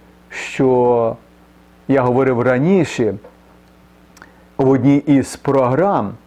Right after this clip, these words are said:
що церква не складається тільки з вашої місцевої церкви, до якої ви належите, або я. А також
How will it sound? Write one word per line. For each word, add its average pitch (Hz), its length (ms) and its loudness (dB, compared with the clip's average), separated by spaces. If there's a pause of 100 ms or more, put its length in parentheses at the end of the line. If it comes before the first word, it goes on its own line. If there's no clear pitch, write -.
(600)
що 135 220 -2
церква 175 580 0
не 143 200 2
складається 151 880 0
тільки 143 680 0 (360)
з 220 220 0
вашої 143 760 0 (1000)
місцевої 135 720 0
церкви, 110 440 -2
до 135 140 0
якої 127 400 2
ви 139 280 2
належите, 139 800 -2
або 92 320 -8
я. 160 300 2 (460)
А 156 120 2
також 208 520 0